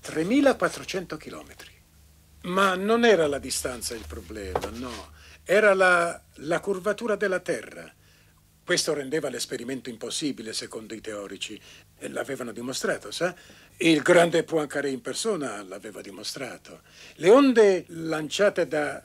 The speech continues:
Poldo, anche dalla, dalla più alta delle nostre antenne, sarebbero passate sopra Terranova, quassù, a trecentomila metri d'altezza. Ma nemmeno Marconi, dicevano,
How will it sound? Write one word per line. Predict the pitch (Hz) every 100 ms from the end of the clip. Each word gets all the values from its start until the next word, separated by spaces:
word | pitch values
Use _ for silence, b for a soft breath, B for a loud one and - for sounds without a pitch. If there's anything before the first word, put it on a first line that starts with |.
| -
Poldo, | - 139 120 113 123 120 - _ _ _ _
anche | - 170 165
dalla, | 156 147 139 135 123 156
dalla | - 160 160 147
più | 156 147
alta | 180 175 170
delle | 147 143 135
nostre | 147 - 156
antenne, | 135 - 120 95 104 131 B
sarebbero | - 220 220 220 208
passate | 208 - 254 262 262 220 208 - _ -
sopra | - - 214 202
Terranova, | 185 190 185 180 147 - - _ _ _ _ _
quassù, | 190 - 202 147 - b b b b
a | 139
trecentomila | 180 180 - 262 233 214 202
metri | 214 226
d'altezza. | 202 185 - 131 - - _ b b
Ma | 151
nemmeno | 175 160 156 143
Marconi, | 127 - 294 247
dicevano, | 151 - 143 123